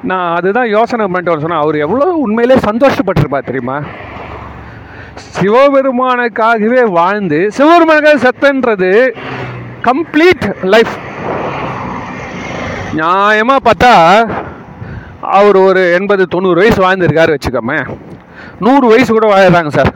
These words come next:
இப்போ அவர் நூத்தி இருபது வயசு வாழ்ந்திருந்தா கூட,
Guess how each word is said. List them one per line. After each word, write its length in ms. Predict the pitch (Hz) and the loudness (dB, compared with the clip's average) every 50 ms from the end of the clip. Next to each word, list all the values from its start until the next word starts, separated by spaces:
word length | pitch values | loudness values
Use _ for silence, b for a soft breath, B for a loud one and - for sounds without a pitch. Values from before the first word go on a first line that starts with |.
| - - | -6 -10
இப்போ 160 | - 156 175 | -6 -2 0
அவர் 200 | 175 170 165 165 | 0 0 0 0
நூத்தி 320 | 165 196 226 240 170 - 208 | 0 0 -2 -2 -2 -2 -2
இருபது 280 | 214 196 190 180 170 | 0 0 0 0 0
வயசு 300 | 165 196 233 240 214 214 | 0 0 0 0 0 0
வாழ்ந்திருந்தா 400 | 202 196 202 196 180 175 165 156 | 0 0 0 -2 -2 -2 -2 -2
கூட, 440 | 135 - 143 123 113 123 147 156 165 | -2 -2 -4 -4 0 2 2 2 2